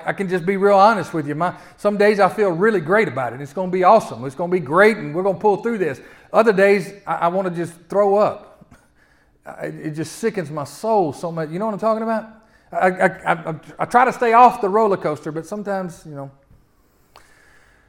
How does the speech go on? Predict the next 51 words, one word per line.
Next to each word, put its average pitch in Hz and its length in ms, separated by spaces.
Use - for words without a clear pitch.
it's - 80
just 156 160
where 156 120
we 139 120
are. 104 280
It's - 80
just - 160
where 139 100
we 127 100
live. 117 240
Uh, - 180
one 214 160
of - 20
the 202 80
first 208 180
things 165 160
I 165 40
want 156 200
you 147 60
to 135 60
see 147 240
here, 127 560
we 165 140
talked 190 260
a 165 40
little 160 140
bit 131 120
about 123 180
it 123 40
last 135 300
week, 123 300
the, 147 80
the 160 140
tenderness 165 560
of 120 100
God. 107 300
I 180 60
mean, 208 100
Elijah's 190 680
not 185 320
in 196 100
a 185 60
good 170 220
place. 101 400
He's 160 100
not 196 220
even 214 240
in 208 100
the 196 80
right 202 400
place. 113 400